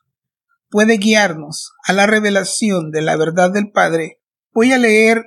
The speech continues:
el versículo en Mateo once veintisiete, que dice: "Todas las cosas me han sido entregadas por mi Padre,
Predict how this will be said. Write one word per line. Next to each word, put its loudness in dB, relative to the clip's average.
el 0
versículo -2
en 2
Mateo 0
once -2
veintisiete, -2
que -2
dice: -4
"Todas 2
las 0
cosas -4
me 2
han 0
sido -2
entregadas 0
por 0
mi 4
Padre, -4